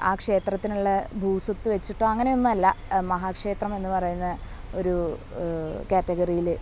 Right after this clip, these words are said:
വരുന്നത്. മഹാക്ഷേത്രം എന്ന് പറയുമ്പോൾ ആ ക്ഷേത്രത്തിൽ ചെയ്യുന്ന ചടങ്ങുകൾ അല്ലെങ്കിൽ ആ ക്ഷേത്രത്തിലുള്ള നിത്യതകൾ, ആ, അതിൻ്റെയൊക്കെ പ്രാധാന്യം അനുസരിച്ചിരിക്കും. നിത്യതകൾ ഒരുപാടുള്ളതും അതുപോലെ ചടങ്ങുകൾ, ഏ, ഏ,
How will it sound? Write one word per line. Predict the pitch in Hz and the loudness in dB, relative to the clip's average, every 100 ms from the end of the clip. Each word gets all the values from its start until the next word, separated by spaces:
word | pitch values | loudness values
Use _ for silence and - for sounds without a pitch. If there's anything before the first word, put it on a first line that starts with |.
| - | -4
വരുന്നത്. | 165 143 156 160 - - - - - - - - | -4 -2 -6 -8 -10 -12 -12 -12 -12 -12 -10 -4
മഹാക്ഷേത്രം | 220 240 - 285 285 302 | 0 0 2 2 4 2
എന്ന് | 285 | 4
പറയുമ്പോൾ | 285 247 220 202 196 214 - | 6 6 6 2 0 0 2
ആ | 202 214 | 4 4
ക്ഷേത്രത്തിൽ | - 226 208 202 202 - 208 220 - | 2 2 2 2 0 2 2 2 0
ചെയ്യുന്ന | 214 190 185 190 | 2 2 2 2
ചടങ്ങുകൾ | 214 185 180 180 156 156 - - | 4 4 4 0 -2 -2 -4 -4
അല്ലെങ്കിൽ | 180 180 180 180 - | -2 0 0 0 0
ആ | |
ക്ഷേത്രത്തിലുള്ള | 180 208 180 190 185 190 185 | 0 2 2 2 0 0 2
നിത്യതകൾ, | 180 180 - 202 185 170 160 - - | 2 0 0 4 4 4 2 -2 -6
ആ, | - 185 180 - | 0 2 2 2
അതിൻ്റെയൊക്കെ | 196 220 247 254 254 - 233 262 - - - | 0 2 2 4 2 2 -2 -2 -8 -12 0
പ്രാധാന്യം | 214 196 175 190 202 | 6 6 6 2 0
അനുസരിച്ചിരിക്കും. | 202 185 160 190 170 156 196 | -2 -4 -4 -4 -4 -6 -6
നിത്യതകൾ | 180 202 190 190 196 190 - | -2 0 4 4 4 4 2
ഒരുപാടുള്ളതും | 180 180 180 180 170 160 156 - - - | 2 4 4 4 2 0 -4 -8 -12 -6
അതുപോലെ | 170 185 185 180 - | 0 2 4 0 0
ചടങ്ങുകൾ, | 190 185 196 202 202 202 196 | 2 2 0 0 2 2 0
ഏ, | 185 175 170 - - | -2 -2 -4 -6 -10
ഏ, | - | -10